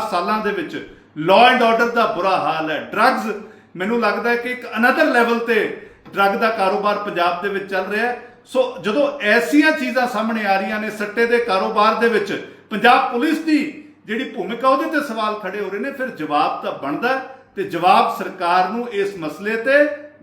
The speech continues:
ਦੇਣਾ ਪੈਣਾ, ਕਿਉਂਕਿ ਪਹਿਲਾਂ ਵੀ ਆਪਾਂ ਦੇਖਿਆ ਕਰਨਲ ਬਾਠ ਦੇ ਮਾਮਲੇ 'ਚ ਕੀ ਹੋਇਆ ਸੀ, ਲਗਾਤਾਰ ਉਹ ਮਾਮਲੇ ਨੂੰ ਦਬਾਇਆ ਗਿਆ ਤੇ ਉਸ ਤੋਂ ਬਾਅਦ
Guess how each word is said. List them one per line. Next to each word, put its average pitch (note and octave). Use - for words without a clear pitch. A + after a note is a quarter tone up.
ਦੇਣਾ G#3+
ਪੈਣਾ, A#3
ਕਿਉਂਕਿ C4+
ਪਹਿਲਾਂ C#4+
ਵੀ C4+
ਆਪਾਂ A#3
ਦੇਖਿਆ A3
ਕਰਨਲ A3+
ਬਾਠ D4
ਦੇ D4+
ਮਾਮਲੇ B3+
'ਚ -
ਕੀ B3
ਹੋਇਆ A#3
ਸੀ, -
ਲਗਾਤਾਰ C#4
ਉਹ C#4+
ਮਾਮਲੇ A#3
ਨੂੰ C4
ਦਬਾਇਆ G3
ਗਿਆ G#3
ਤੇ F3+
ਉਸ G3
ਤੋਂ G#3+
ਬਾਅਦ G#3